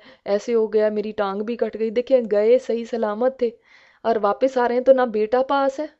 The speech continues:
ना टांग है, एक टांग कटी हुई है। तो अब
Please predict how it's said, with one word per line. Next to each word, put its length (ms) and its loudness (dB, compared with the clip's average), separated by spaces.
ना 160 -2
टांग 400 -8
है, 180 -12
एक 220 -10
टांग 240 -6
कटी 300 -10
हुई 140 -16
है। 180 -20
तो 180 2
अब 440 -2